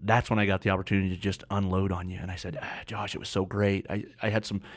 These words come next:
amazing, amazing, and I said epiphanies, and they were, they were, they were absolute eureka moments. And I, I think the number one of them was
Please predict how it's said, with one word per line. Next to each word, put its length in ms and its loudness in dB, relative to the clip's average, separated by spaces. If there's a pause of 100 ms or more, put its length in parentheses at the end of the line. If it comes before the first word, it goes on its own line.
(240)
amazing, 800 4
amazing, 380 2
and 80 2
I 60 6
said 180 2
epiphanies, 500 2
and 140 4
they 80 6
were, 240 8
they 100 6
were, 180 6 (280)
they 80 6
were 120 6
absolute 480 4
eureka 600 6
moments. 720 4 (520)
And 480 6
I, 140 6
I 140 4
think 160 6
the 80 6
number 260 8
one 320 8
of 160 4
them 260 0 (300)
was 460 4